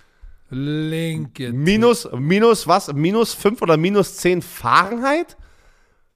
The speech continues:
Speaker 2: Kann es sein? Oder, äh, forecasted? Was, was, das sind ja minus fast zwanzig Grad oder sowas?
Speaker 1: Ich kann dir sagen, wenn ich ein N-F-L-Spieler wäre, hätte ich eine Klausel in meinem Vertrag.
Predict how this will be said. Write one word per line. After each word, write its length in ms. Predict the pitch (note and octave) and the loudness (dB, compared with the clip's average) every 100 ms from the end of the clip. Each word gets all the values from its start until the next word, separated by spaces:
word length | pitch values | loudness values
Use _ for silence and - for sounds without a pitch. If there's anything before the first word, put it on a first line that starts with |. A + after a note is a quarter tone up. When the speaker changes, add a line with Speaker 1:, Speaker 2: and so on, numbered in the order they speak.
| _ _ | _ _
Speaker 2:
Kann 220 | - F3 F3+ | -4 -2 -2
es 180 | G#2+ | -4
sein? 400 | G#2+ A2+ F3 E4+ - - | -2 0 0 -2 -6 -14
Oder, 280 | - C#3+ D#3 - - | -4 0 0 -2 -8
äh, 40 | D3 | -8
forecasted? 840 | - F#3 - - G#3 A3+ - B3+ | 2 2 2 0 0 0 -4 -4
Was, 140 | C#3 G#2+ | -4 -6
was, 280 | G2 G#2 G#2+ G#2+ | -8 -12 -14 -8
das 180 | A#2+ - | -8 -6
sind 160 | C3+ | -2
ja 80 | C3 | 0
minus 420 | B2+ D#3+ D3+ B2+ | 0 0 0 0
fast 280 | D3 C#3 - | -2 -4 -4
zwanzig 340 | C#3+ C#3 B2+ - | -4 -4 -6 -4
Grad 320 | B2 C4 D4 | -2 -2 -2
oder 120 | C#4+ | -6
sowas? 220 | D4+ E4+ | -6 -6
Speaker 1:
Ich 120 | E3 - | -8 -6
kann 220 | G3+ A3+ | -4 -2
dir 140 | G3+ | -2
sagen, 320 | E3+ G3 E3+ | 0 -2 -2
wenn 120 | D#3+ F3 | -2 0
ich 100 | F#3+ | 0
ein 80 | G3 | 0
N-F-L-Spieler 840 | F#3 D#3 F#3+ F3 E3 D3 C#3 D3 | 0 -2 -2 -4 -6 -4 -4 -4
wäre, 240 | C#3 D#3 - | -6 -6 -8
hätte 320 | G#2 D3+ F#3 | -10 -8 -8
ich 340 | E3+ D#3+ - | -8 -8 -8
eine 220 | D3+ D3+ D3 | -8 -6 -6
Klausel 500 | D#3 E3 E3 B2+ A2 | -2 0 0 -2 -4
in 60 | |
meinem 200 | A2+ A#2 | -4 -6
Vertrag. 520 | G#2+ A#2 A#2+ A2+ - | -8 -10 -10 -12 -14